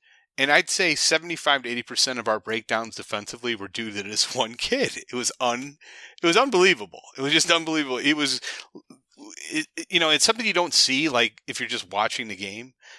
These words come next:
But then you see, oh, he tried to go for a steal here and he gave up the layup, or he tried to, he didn't even pick up his guy in a box out. So this kid, anyhow, last g-, he didn't start 'cause coach made the right choice. I'm the assistant on the team, and he,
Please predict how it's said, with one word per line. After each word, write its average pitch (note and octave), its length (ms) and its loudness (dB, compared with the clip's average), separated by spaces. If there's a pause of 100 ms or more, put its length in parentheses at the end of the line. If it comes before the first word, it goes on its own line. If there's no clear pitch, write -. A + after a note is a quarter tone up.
(120)
But B2 100 -8
then C3 160 2
you B2+ 100 0
see, B2 300 2
oh, B2 280 4
he A2+ 200 -10
tried - 300 -4
to A#2+ 60 -4
go A#2 80 -10
for G#2+ 140 -10
a G2+ 40 -4
steal B2 320 2
here G2 240 -4
and G2 80 -14
he G2 80 -12
gave G2+ 160 -8
up F#2+ 120 -16
the G#2+ 80 -12
layup, G#2+ 380 -2
or A2 60 -6
he G2+ 80 -8
tried - 240 -4
to, G2+ 160 -6 (260)
he - 100 -6
didn't C3+ 160 4
even A#2 140 -4
pick - 200 -8
up G#2+ 100 -6
his G2+ 140 -10
guy G#2 180 -2
in F#2+ 100 -12
a F2+ 60 -14
box A2 400 0
out. E2+ 260 -4 (520)
So - 600 -2
this F3+ 200 4
kid, F#3+ 280 6
anyhow, B2+ 360 4
last B2+ 300 2
g-, C3 140 -8
he B2+ 140 -12
didn't D3 240 0
start B2+ 380 2
'cause A2+ 160 -8
coach - 380 -8 (140)
made A2+ 160 -4
the G#2+ 60 -10
right G#2+ 180 -2
choice. A#2 280 -2
I'm G#2+ 100 -8
the G#2 80 -10
assistant G2 420 -2
on F#2 120 -10
the F2+ 80 -16
team, G2+ 380 -12 (100)
and A2+ 120 -4
he, A2+ 160 -6